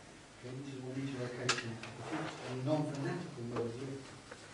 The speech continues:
He says, although the, this ancient thinker was a slave, the exemplar that he invokes is without class and is possible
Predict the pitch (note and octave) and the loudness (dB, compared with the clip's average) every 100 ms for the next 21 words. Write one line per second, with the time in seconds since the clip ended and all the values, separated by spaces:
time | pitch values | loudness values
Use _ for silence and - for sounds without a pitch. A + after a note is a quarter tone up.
0 | - - - - - C#3 D#3 F#3+ F#3 F3 | -10 -10 -6 -4 0 6 10 12 12 12
1 | D#3+ D#3+ D#3+ D#3 - E3+ E3 D#3+ - F3+ | 12 10 8 4 6 6 8 8 8 8
2 | D#3 C#3+ C#3 C#3+ - A#3 G3 - - - | 10 8 8 6 4 4 4 2 -2 -8
3 | - - - - - - D3+ D3+ G3+ - | -12 -12 -14 -12 -6 8 10 12 8 8
4 | - E3 D3+ D3 C#3+ C#3+ - B2 - C3 | 8 8 8 8 8 10 8 6 4 2
5 | C3 C#3 C#3+ C#3 C3+ D#3 - - - - | 2 6 6 6 4 2 2 0 -2 -4
6 | - - C#3 C#3 C#3 E3 D#3+ - | -10 -4 4 6 6 6 4 6